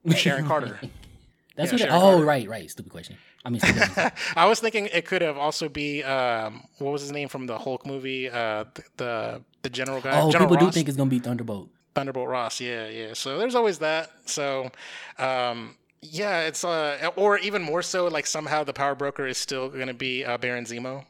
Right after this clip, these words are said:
Speaker 1: Like, that would be interesting. Like,
Speaker 2: That
Speaker 1: that'll
Speaker 2: would
Speaker 1: be a
Speaker 2: make
Speaker 1: plot
Speaker 2: sense,
Speaker 1: twist.
Speaker 2: though, because look at, look at Zemo's way of thinking. He
Speaker 1: No
Speaker 2: does
Speaker 1: super
Speaker 2: not
Speaker 1: soldiers
Speaker 2: care
Speaker 1: there. Yeah.
Speaker 2: to be, um, he doesn't care that Winter Soldier's right there next to him and can, and could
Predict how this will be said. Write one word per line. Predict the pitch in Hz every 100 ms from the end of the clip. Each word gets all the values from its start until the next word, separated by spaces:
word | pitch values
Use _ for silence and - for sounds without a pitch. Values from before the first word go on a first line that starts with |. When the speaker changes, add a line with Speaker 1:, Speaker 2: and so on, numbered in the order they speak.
| -
Speaker 1:
Like, | 117 -
that | 123
would | 131
be | 120
interesting. | 110 113 - 117 127
Like, | 131
Speaker 2:
That | 151
Speaker 1:
that'll | 135
Speaker 2:
would | 170
Speaker 1:
be |
a | 151
Speaker 2:
make |
Speaker 1:
plot | 127 117
Speaker 2:
sense, | 160
Speaker 1:
twist. | 110 -
Speaker 2:
though, | 104 85 78 95
because | 120 127 113 101 -
look | 117 139 165 175
at, | 160 131 - _ - - - _
look | 170 196
at | 165
Zemo's | 156 143 131
way | 127 110
of | 104
thinking. | 92 - - _ _
He | -
Speaker 1:
No | 170 147
Speaker 2:
does | 139
Speaker 1:
super | 135
Speaker 2:
not | 135
Speaker 1:
soldiers | 143 131 127
Speaker 2:
care | 120 120 - _ -
Speaker 1:
there. | 123 113
Yeah. | 127
Speaker 2:
to | - 127
be, | 120 117 110 98
um, | 110 107 101 92 90 _ _ _
he | -
doesn't | 185 190 156
care | 139 151 139
that | 110 104 127 113 - _ _
Winter | 123 120 107
Soldier's | 110 107 98 90
right | 101
there | 101
next | 98 101 -
to | 104
him | 101
and | 101
can, | 107 101 101
and | 101 95 - _
could | - 107